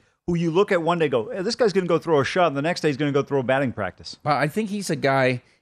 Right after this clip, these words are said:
Speaker 2: and there's another one tonight as far as the, the way I got the Berrios.
Speaker 1: Yeah.
Speaker 2: You better watch him pitch two or three innings before you get involved in their games.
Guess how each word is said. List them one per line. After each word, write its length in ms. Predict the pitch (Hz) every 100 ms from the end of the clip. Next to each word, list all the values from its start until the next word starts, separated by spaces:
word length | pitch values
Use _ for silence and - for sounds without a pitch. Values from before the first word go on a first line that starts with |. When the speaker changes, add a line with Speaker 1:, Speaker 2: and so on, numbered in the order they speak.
| -
Speaker 2:
and 200 | 120 107
there's 180 | 143 135
another 260 | 135 160 170
one 220 | 151 127
tonight 360 | 135 127 135
as 120 | 123 -
far 220 | 127 117
as 120 | 113
the, 180 | 110 104
the 220 | - 110 110
way 160 | 120
I 80 | 117
got 220 | 98 101
the 40 | 82
Berrios. 640 | 92 123 123 80 - - - _
Speaker 1:
Yeah. 80 | 117 -
Speaker 2:
You 100 | 165
better 200 | 208 214
watch 280 | 165 175 -
him 100 | 135
pitch 260 | 165 -
two 120 | - 143
or 60 | 127
three 220 | 135 120
innings 220 | 110 98
before 260 | 107 - 104
you 60 |
get 120 | 104 95
involved 300 | 101 107 98
in 60 |
their 120 | 95 85
games. 540 | 95 85 95 - -